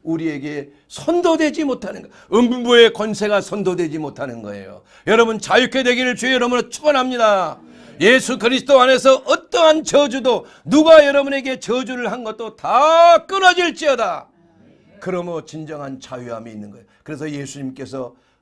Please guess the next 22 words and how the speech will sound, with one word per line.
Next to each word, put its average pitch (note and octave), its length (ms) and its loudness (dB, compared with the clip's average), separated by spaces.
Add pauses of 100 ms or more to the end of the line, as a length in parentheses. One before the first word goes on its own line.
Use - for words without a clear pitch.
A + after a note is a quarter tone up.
(140)
마귀의 B2+ 680 -4
눌린 A#2+ 380 -14
자를 A#2+ 340 -16
다 A2 200 -20
해방시키러 F#3 960 -14
오셨다, C#3+ 360 -16
이거. - 160 -20 (680)
그가 D#3+ 340 -4
포로된 D#3+ 420 -6
자에게 C#3 420 -8
자유를 C3+ 440 -6
주시고, C3 480 -18 (460)
눈먼 A3+ 460 2
자를 A#3+ 260 0
다시 A3 340 0
보게 D4 280 2
하고, B3 440 -2 (480)
눌린 D#4+ 400 4
자를 D#4 320 4
자유케 E4 420 -2
하고, C4 460 -2 (360)
어? - 160 -20